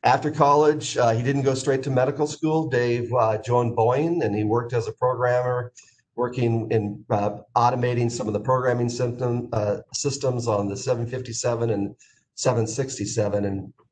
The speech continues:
he decided that humans were a little more interesting than airplanes, and so he decided to go to medical school. Uh, Dave is a champion of quality and safety. Uh, I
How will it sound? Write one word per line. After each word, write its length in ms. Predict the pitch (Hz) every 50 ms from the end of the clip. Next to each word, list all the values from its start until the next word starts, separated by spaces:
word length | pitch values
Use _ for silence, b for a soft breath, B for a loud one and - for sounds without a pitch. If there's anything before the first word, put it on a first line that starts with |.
| _ _ _ _ _ _
he 140 | - 135 143
decided 460 | 147 143 - 151 143 147 143 139 123
that 260 | 120 131 127 120 - B B B B B B B -
humans 440 | 175 170 175 175 170 160 165 147 117
were 180 | 143 135 135 131
a 40 |
little 180 | 135 135 143 143
more 180 | 139 139 135 131
interesting 480 | 139 135 - 143 135 - 147 143 139
than 120 | 131 127 123
airplanes, 680 | 127 135 143 143 143 143 147 143 147 147 143 143 143
and 120 | 120 113 113
so 200 | - 123 113 110
he 80 | 113
decided 380 | 104 107 - - 117 113 113 110
to 60 | 110
go 160 | 107 107 107 104
to 80 | 104
medical 380 | 101 101 101 101 101 - 92 90
school. 560 | - - - 104 98 98 98 95 98 - - b b b b b b b b b _ _ _ _ -
Uh, 460 | 104 107 107 107 107 104 104 101 - - - _ _ - - - 110
Dave 300 | 117 127 127 135 131 127
is 140 | 120 104 107
a 80 | 107
champion 520 | 107 - 139 127 127 127 123 - 123 120 113
of 120 | 104 -
quality 460 | - - 113 117 120 120 120 117 117 110
and 80 | 107
safety. 800 | - - 117 117 120 120 120 120 123 120 120 120 117 120 113 -
Uh, 100 | - 104
I 360 | 107 101 104 104 101 104 113